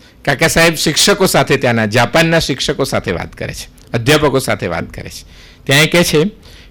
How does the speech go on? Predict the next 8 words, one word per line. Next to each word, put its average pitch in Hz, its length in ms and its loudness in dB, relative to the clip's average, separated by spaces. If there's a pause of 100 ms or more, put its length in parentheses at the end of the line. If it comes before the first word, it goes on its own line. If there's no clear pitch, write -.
(100)
કે 156 120 4
"આપણે 185 320 4
હવે 139 260 6
એકબીજાને 131 1000 2 (500)
યુરોપિયન 185 640 4
લોકો 156 400 4
મારફતે 175 500 2
નહીં 180 320 2